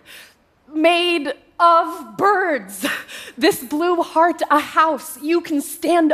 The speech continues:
up inside of. I am dying here, inside this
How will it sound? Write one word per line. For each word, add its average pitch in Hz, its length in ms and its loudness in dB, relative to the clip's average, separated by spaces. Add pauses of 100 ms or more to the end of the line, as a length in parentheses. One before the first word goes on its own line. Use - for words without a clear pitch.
up 330 260 2
inside 294 640 2
of. 277 180 2
I 320 200 2
am 320 220 -4
dying 294 720 0 (1300)
here, 311 600 -4 (1120)
inside 311 640 0
this - 480 -6